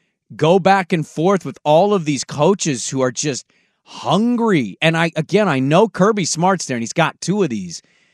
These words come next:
But now that Saban's gone, I think there's some dudes around college football saying,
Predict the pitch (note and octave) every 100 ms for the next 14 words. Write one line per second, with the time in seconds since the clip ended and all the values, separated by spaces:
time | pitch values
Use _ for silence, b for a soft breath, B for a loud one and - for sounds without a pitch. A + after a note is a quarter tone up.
0 | _ F2 G2+ F#3 C#4 - D#3 G3+ A3+ F#3+
1 | F3 D3+ C3 A#2 _ _ _ _ - F3
2 | G3 D4+ G#4 A#3 - C3+ C3 E3 G#3+ D3
3 | C#3 F3 D3+ C3 D#3+ D#3+ C#3+ - D#3+ F3
4 | C#3+ D#3+ C#3 B2